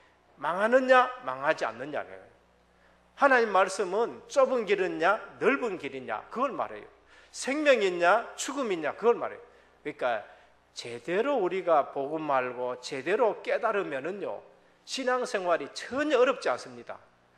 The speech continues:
신앙생활이 어려운 것이 아니고, 주님의 말씀을 들어보면은 너무나도 쉬운 말인데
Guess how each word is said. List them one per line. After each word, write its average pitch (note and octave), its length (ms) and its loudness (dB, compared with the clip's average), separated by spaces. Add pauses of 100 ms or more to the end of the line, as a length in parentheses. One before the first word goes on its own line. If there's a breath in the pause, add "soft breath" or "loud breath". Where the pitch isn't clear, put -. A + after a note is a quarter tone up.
신앙생활이 A#3+ 640 2
어려운 B3 240 4
것이 F#3 180 -2
아니고, F3 640 0 (320 soft breath)
주님의 C#4 420 2
말씀을 F3 460 2
들어보면은 D3+ 840 0 (380 loud breath)
너무나도 B3+ 600 4
쉬운 A#3+ 360 -2
말인데 C#3 720 0